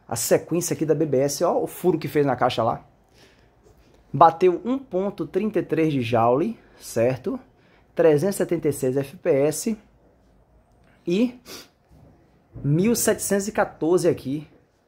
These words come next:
ó. Tá dando pra vocês enxergarem direitinho aí? Tá, né?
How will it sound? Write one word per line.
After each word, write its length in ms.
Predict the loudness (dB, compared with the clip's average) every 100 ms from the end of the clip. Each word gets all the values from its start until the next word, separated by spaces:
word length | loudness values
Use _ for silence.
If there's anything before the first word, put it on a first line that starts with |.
| _ _ _
ó. 200 | -4 -4 -6 _ _ _ _ _ _ _ _ _ _ _ _ _ _
Tá 80 | -2
dando 140 | 0
pra 80 | 0
vocês 100 | 0
enxergarem 400 | 2 4 4 2
direitinho 340 | 0 -2 -2
aí? 240 | -4 -4 -8 _ _ _ _ _ _ _ _ _ _ _
Tá, 160 | 0 0
né? 220 | 0